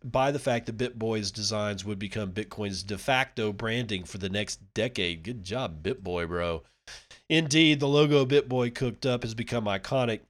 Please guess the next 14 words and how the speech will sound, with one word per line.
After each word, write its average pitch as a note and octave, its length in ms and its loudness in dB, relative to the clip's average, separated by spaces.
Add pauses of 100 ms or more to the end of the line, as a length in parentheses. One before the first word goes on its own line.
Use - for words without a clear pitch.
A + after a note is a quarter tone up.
(320)
Even D3 320 4
people C3+ 340 -4
who B2 140 0
know B2+ 260 2
nothing C3 300 0
about A2+ 280 -2
Bitcoin A#2 400 -4
may A2 160 -2
recognize G#2+ 680 -4
it G2 80 -6
as F2 140 -8
Bitcoin's G2 500 -6
universal G2+ 440 -6
symbol. G#2 500 0